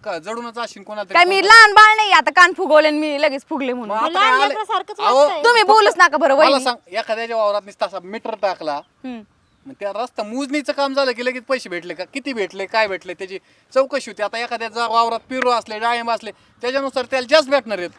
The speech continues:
Speaker 2: पण तू एखादा फोन करून सांगायचं ना की बाबा असं असं चाललंय म्हणून, बोलणे तर
Speaker 1: तर
Speaker 2: चाललंय.
Speaker 1: काही भेटलंच नाही तर कुठून फोन करून सांगू तुला?
Speaker 2: भेटल्याची वाट बघायची का? भेटल्यावर हा काय सांगायचं मला?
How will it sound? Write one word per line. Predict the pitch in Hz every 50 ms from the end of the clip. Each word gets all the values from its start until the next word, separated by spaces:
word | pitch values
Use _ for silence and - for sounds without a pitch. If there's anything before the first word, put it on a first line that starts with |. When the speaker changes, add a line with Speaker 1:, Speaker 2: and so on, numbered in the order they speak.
| _ -
Speaker 2:
पण | 392 381
तू | 339 453
एखादा | 466 480 440 - 453 466 269
फोन | 381 392 415 349
करून | 415 466 466
सांगायचं | 453 539 453 453 466 466 494 - 523 480
ना | 571
की | 622 - 539
बाबा | 508 508 494 466 466 554
असं | - 523
असं | 480 453 480
चाललंय | - - 466 480 508 508 480 440
म्हणून, | 403 392 381 381 370
बोलणे | 392 427 480 508 508 523 587
तर | 622
Speaker 1:
तर | 605 587
Speaker 2:
चाललंय. | 539 508 508 554 539
Speaker 1:
काही | - -
भेटलंच | 294 226 240 233 - - 339 339
नाही | 359 370 370 339
तर | 311
कुठून | - 349 392 392 370
फोन | 330 349 349
करून | 320 339 330 320 285
सांगू | 302 302 285 285
तुला? | 269 269 262 262
Speaker 2:
भेटल्याची | 262 262 233 392 427 - - 453 539 640 453 605
वाट | - 587 508 523 494
बघायची | 415 381 320 311 -
का? | 339
भेटल्यावर | 311 269 403 415 381 440 480 480 494
हा | 427 415
काय | 440 453
सांगायचं | - - 494 494 466 427 392 349 381 440
मला? | 349 339 320 311 349